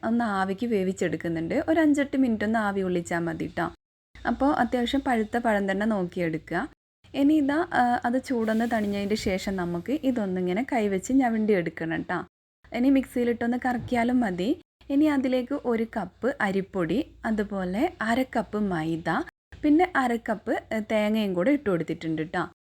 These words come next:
ഇനി ഇതിലേക്ക് ഒരു മുട്ടയും കൂടെ പൊട്ടിച്ചൊഴിക്കാം. പിന്നെ മധുരത്തിന് അര കപ്പ് പഞ്ചസാരയും ചേർത്ത് കൊടുക്കാം. പിന്നെ ഫ്ലേവറിന് വേണ്ടിയിട്ട് ഒരു നുള്ള് ഏലക്കാപ്പൊടിയും ഒരു നുള്ള് ഉപ്പും കൂടെ ഇട്ട് കൊടുത്തിട്ട്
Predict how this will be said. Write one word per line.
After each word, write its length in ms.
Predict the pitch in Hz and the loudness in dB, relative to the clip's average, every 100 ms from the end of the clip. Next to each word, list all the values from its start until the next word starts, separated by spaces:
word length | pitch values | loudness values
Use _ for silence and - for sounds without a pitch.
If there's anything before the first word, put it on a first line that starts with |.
| _ - | _ 0
ഇനി 200 | 294 320 | 4 4
ഇതിലേക്ക് 640 | 285 240 233 214 - 285 370 | 4 0 -2 -2 -2 -2 0
ഒരു 160 | 277 | 4
മുട്ടയും 460 | 277 226 190 196 196 | 4 2 -2 -6 -4
കൂടെ 140 | 202 | -4
പൊട്ടിച്ചൊഴിക്കാം. 880 | 262 226 180 180 175 160 - 190 339 | -4 -6 -6 -6 -4 -4 -4 -4 -2
പിന്നെ 200 | 294 262 | 0 2
മധുരത്തിന് 800 | 262 220 190 185 185 185 233 - | 2 0 -2 -2 -4 -4 -4 -2
അര 140 | 233 214 | -2 -2
കപ്പ് 360 | - 190 - 269 | -4 -6 -6 -2
പഞ്ചസാരയും 600 | 262 220 - 208 208 269 | 0 0 -2 -4 0 2
ചേർത്ത് 320 | 269 185 - | 2 -2 -4
കൊടുക്കാം. 400 | 170 165 - 294 - _ _ - | -4 -4 -4 -4 -6 _ _ -4
പിന്നെ 200 | 285 302 | 2 4
ഫ്ലേവറിന് 520 | 302 262 226 220 220 | 4 0 2 0 0
വേണ്ടിയിട്ട് 560 | 202 196 190 190 240 359 | -2 -2 -2 -2 -2 2
ഒരു 120 | 262 | 4
നുള്ള് 300 | 262 208 190 | 4 0 0
ഏലക്കാപ്പൊടിയും 880 | 190 180 180 180 180 - 180 185 311 - | 0 -2 -4 -4 -6 -4 -4 0 0 2
ഒരു 160 | 285 | 4
നുള്ള് 340 | 269 240 214 214 - | 4 4 2 0 -4
ഉപ്പും 340 | 190 - 190 | -6 -4 -2
കൂടെ 180 | 180 180 | 0 0
ഇട്ട് 200 | 190 185 | -2 -2
കൊടുത്തിട്ട് 400 | 170 165 165 170 | -4 -4 -4 -2